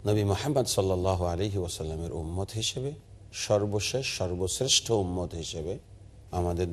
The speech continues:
দায়িত্ব হলো এই কোরআন আমরা নিজেরা মানব এবং অন্য মানুষকে মানার জন্য দাওয়াত দিব। আর এটা তো হবে আমাদের পক্ষ থেকে সব উম্মতের জন্য, সব মানুষের জন্য, অন্য অন্য কমিউনিটির জন্য যে বিগ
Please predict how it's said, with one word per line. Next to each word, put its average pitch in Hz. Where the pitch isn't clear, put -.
দায়িত্ব 95
হলো 92
এই -
কোরআন 95
আমরা 85
নিজেরা 90
মানব 110
এবং 90
অন্য 90
মানুষকে 104
মানার 82
জন্য 78
দাওয়াত -
দিব। -
আর 85
এটা 147
তো 143
হবে 147
আমাদের 117
পক্ষ 107
থেকে 107
সব 131
উম্মতের 107
জন্য, 95
সব 113
মানুষের 107
জন্য, 90
অন্য 101
অন্য 120
কমিউনিটির 117
জন্য 98
যে 95
বিগ 156